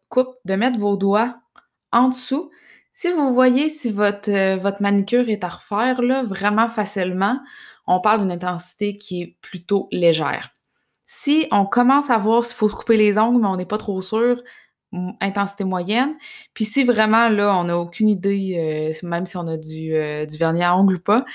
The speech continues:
mais là, on parle d'une intensité qui est plutôt élevée. Donc, euh, facile, ce que ça nous dit, ça va être le genre de vin. Donc, si, si l'intensité, euh,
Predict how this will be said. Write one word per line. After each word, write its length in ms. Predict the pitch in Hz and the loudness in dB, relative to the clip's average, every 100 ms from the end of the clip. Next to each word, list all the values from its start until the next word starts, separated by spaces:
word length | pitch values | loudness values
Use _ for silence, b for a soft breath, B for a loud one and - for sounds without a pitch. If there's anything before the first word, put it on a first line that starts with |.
| B B - | B B -2
mais 60 | |
là, 140 | 190 196 | 2 2
on 60 | |
parle 220 | 190 196 | 2 0
d'une 100 | 180 | 0
intensité 520 | 165 160 160 - - 196 | -6 -6 -10 -10 -10 -10
qui 120 | 170 | -12
est 40 | |
plutôt 400 | - 160 185 190 - | -14 -12 -10 -8 -4
élevée. 380 | 160 147 - _ _ _ _ _ _ _ _ | -4 -4 -14 _ _ _ _ _ _ _ _
Donc, 360 | 202 208 226 220 - | 0 4 4 2 -2
euh, 420 | 165 160 160 160 160 - | 0 2 2 2 0 -4
facile, 520 | - 160 - 214 220 | -6 -4 -2 -2 -2
ce 80 | - | -6
que 80 | |
ça 100 | 170 | -8
nous 140 | 170 165 | -6 -6
dit, 240 | 160 220 | -4 -4
ça 160 | 220 156 | -4 -6
va 100 | 165 | -6
être 80 | 165 | -6
le 140 | 156 | -4
genre 200 | 165 175 | -2 -2
de 100 | 156 | -4
vin. 200 | 143 - B B B - | -6 -12 B B B -10
Donc, 160 | 151 | -10
si, 560 | - - 190 190 - - | -8 -4 -2 -2 -4 -8
si 220 | - - | -10 -4
l'intensité, 840 | 190 165 160 156 - 185 175 - - | -2 -2 -4 -8 -8 -6 -4 -8 -8
euh, 400 | 160 151 151 156 | -6 -6 -6 -8